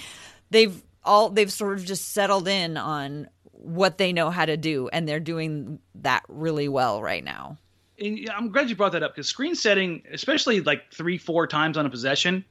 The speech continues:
Speaker 2: is a thankless job. And there, there are, there are very few guys in the league who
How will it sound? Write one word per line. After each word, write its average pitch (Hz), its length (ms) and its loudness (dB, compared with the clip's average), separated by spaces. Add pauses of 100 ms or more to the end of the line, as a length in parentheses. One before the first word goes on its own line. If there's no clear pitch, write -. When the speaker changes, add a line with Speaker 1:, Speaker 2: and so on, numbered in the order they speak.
Speaker 2:
is 202 140 4
a 196 60 4
thankless 180 500 0
job. 147 340 -2 (720)
And 165 640 2
there, 180 300 4
there 185 220 4
are, 170 120 -2
there 180 300 4
are 180 40 4
very 220 280 4
few 233 180 0
guys 185 300 2
in 170 60 -6
the 156 60 -4
league 165 380 0
who 147 300 -2